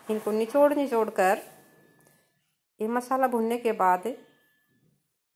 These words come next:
इसमें डाल रही हूँ। जो, जिस पानी मैंने भिगोया था वो निकाल दिया, फ्रेश पानी डाला, अब निचोड़ के इसमें डाल दिया है।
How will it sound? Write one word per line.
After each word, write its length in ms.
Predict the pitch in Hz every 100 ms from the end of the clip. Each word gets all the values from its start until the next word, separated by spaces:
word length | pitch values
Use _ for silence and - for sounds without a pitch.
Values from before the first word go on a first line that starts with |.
| _ _ _ _ _ _ _ _ -
इसमें 240 | - 202
डाल 200 | 180 175
रही 200 | 170 160 151
हूँ। 140 | 143 - _ _ _ _ _ _ _ _ _ _ _ _
जो, 100 | - 240 247
जिस 180 | 220 269
पानी 260 | 269 262 269
मैंने 220 | 254 247
भिगोया 300 | 240 214 226
था 100 | 226
वो 100 | 226
निकाल 360 | 226 208 208 208
दिया, 280 | 190 175 226 - _
फ्रेश 220 | - 247 -
पानी 220 | 226 214
डाला, 280 | 175 156 170 - - _ _ _ _ _ _ _ _ _ _ _
अब 60 | 196
निचोड़ 340 | 196 190 190
के 100 | 180
इसमें 260 | 175 185 175
डाल 220 | 170 160
दिया 260 | 160 175 185
है। 180 | 226